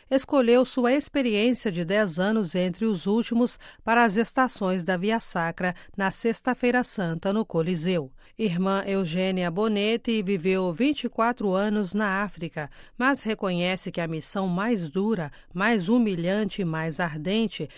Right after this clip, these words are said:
ela viveu em seu país, a Itália, que se define um país cristão, católico,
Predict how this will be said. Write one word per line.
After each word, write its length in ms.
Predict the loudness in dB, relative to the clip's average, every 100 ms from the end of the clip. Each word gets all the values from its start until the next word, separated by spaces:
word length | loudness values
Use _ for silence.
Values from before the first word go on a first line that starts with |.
| -10 0
ela 180 | 0
viveu 380 | 2 2 2 0
em 60 | 0
seu 200 | -2 -2
país, 600 | 0 -2 -2 -6 -10 -14 -8
a 120 | -6
Itália, 560 | -6 -2 -2 -2 -6 -10 -16 -20 -4
que 120 | -2
se 160 | 0
define 480 | 2 0 2 2 4
um 80 | 2
país 340 | 2 0 -2
cristão, 580 | -2 -2 -2 -2 -2 -2 -8 -16
católico, 720 | -8 -8 -4 -2 -2 -4 -10